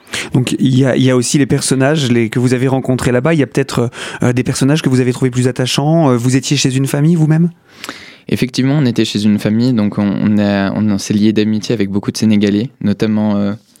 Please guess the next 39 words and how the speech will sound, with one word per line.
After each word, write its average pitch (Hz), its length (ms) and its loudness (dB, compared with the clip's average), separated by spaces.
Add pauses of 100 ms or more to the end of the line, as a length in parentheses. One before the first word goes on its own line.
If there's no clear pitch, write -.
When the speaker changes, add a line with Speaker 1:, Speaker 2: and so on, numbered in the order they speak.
(300)
Speaker 2:
Mam 113 240 2
Diarra, 110 320 0
qui 117 140 -4
était, 101 300 0
euh, 98 260 0 (360)
notre, 104 320 -2
euh, 98 280 2
ami 113 340 0
qui 104 160 -4
nous 98 160 2
conduisait, 104 500 2
euh, 98 320 0 (480)
au, 98 200 2
qui 101 160 -2
nous 107 180 2
aidait 107 180 2
à 107 60 0
cuisiner, 107 560 0
qui - 140 -4
nous 101 100 0
conduisait 104 380 0
à 104 80 -2
travers 104 260 -2
le 98 80 0
marché, 101 300 -2
euh, 98 320 -2
sénégalais, 107 500 0
ce - 80 -10
qui - 100 -4
n'est 98 200 2
pas 104 180 -4
du 101 140 -6
tout - 140 -8
facile. 110 420 -2 (760)
Mais, 113 300 2
euh, 107 260 0
je 101 100 -6
pense, 127 280 -4
pour, 110 240 -2